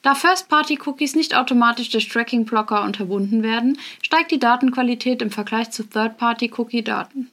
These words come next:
Wettbewerbsvorteil. Durch die Nutzung eigener Intelligenz auf Basis der eigenen Daten kann man einen Wettbewerbsvorteil schaffen, da zum Beispiel Zielgruppendaten auf Basis von Third-Party-Daten auch Wettbewerbern zur Verfügung stehen. Brauche ich einen Consent für First-Party-Cookies?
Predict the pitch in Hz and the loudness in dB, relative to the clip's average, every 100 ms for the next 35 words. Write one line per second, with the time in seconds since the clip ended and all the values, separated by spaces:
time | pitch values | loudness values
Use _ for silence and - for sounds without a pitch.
0 | _ _ 311 320 208 190 180 - - - | _ _ -2 2 2 4 2 -2 -4 -4
1 | - - 220 _ 269 254 311 381 392 359 | -4 -6 -8 _ 0 4 4 4 2 2
2 | 254 277 277 262 240 247 208 208 233 240 | 4 4 4 4 2 2 0 2 2 0
3 | 220 - 240 247 240 - 202 202 196 196 | -2 2 2 2 -2 0 0 0 0 2
4 | 208 214 214 220 - - 320 302 247 233 | 2 0 -2 -4 -12 -4 2 4 4 4
5 | 226 247 240 233 226 - 233 226 220 - | 2 0 -2 -4 -2 -4 -2 -2 -2 0
6 | 220 220 220 220 - 208 208 214 190 190 | -2 0 0 0 -2 -2 0 -2 -2 -4
7 | 196 247 247 - 254 233 226 226 233 202 | -4 -2 -2 -4 0 2 2 2 2 0
8 | 202 190 208 214 202 202 214 220 - 220 | 0 0 0 -2 -6 -4 -2 -2 0 0
9 | 220 220 208 220 247 262 262 208 208 202 | 0 -2 0 0 0 0 0 -4 -6 -6
10 | 196 202 208 233 240 262 294 - 226 - | -2 -2 0 0 -2 -6 -10 -2 -2 -2
11 | - - - 233 - _ - 233 262 262 | -6 -10 -12 -14 -14 _ 4 4 4 2
12 | 247 220 208 202 208 202 220 269 269 214 | 2 2 2 0 0 0 2 2 2 -2
13 | 208 190 - - 214 226 240 254 285 311 | -2 -4 -4 -6 -4 -4 -4 -4 -2 -2
14 | 359 | -4